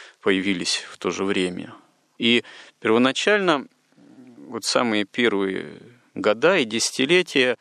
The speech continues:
не было, видимо, какого-то вот чёткого, скажем так, различия, так вот, тайно-совершительного, административного, э, скажем так, властного между епископом, пресвитером и диаконом.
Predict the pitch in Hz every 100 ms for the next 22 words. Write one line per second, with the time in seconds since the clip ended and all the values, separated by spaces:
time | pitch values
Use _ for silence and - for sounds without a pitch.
0 | _ - - - _ - 123 151 131 120
1 | 113 120 127 120 110 101 98 - - 113
2 | 110 104 98 - - - 80 - - 131
3 | - - 107 101 98 95 90 - - 95
4 | 98 - 101 92 - - 98 107 101 127
5 | 139 - 101 90 85 - _ _ _ _
6 | _ _ _ - - 147 - - - -
7 | - - 117 95 95 - 95 92 - 135
8 | - 101 98 90 90 95 95 - 92 -
9 | 127 120 110 95 95 95 - - - -
10 | - _ - - - - - - 87 -
11 | - - - - - - 87 - 95 117
12 | - 107 101 92 90 85 92 107 107 101
13 | 101 92 90 85 - - - 98 104 -
14 | 151 - 110 - 95 - 98 - 123 120
15 | 104 95 104 110 98 82 - - -